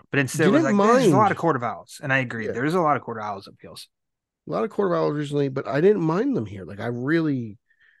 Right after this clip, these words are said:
Speaker 2: it, it, I just think that's, that's just Burnett and Dini. Like, they just,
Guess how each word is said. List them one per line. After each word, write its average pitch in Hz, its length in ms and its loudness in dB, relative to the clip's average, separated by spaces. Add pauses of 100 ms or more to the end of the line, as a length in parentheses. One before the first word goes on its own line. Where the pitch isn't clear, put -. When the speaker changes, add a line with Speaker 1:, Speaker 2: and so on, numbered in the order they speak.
(140)
Speaker 2:
it, - 140 -12
it, 151 380 -4
I 156 80 0
just 170 200 -4
think 170 200 0
that's, - 480 -2 (100)
that's 131 260 -4
just 131 280 -10
Burnett 123 320 0
and 117 120 -6
Dini. 120 320 -2
Like, 92 200 -16
they 104 100 -12
just, 101 260 -12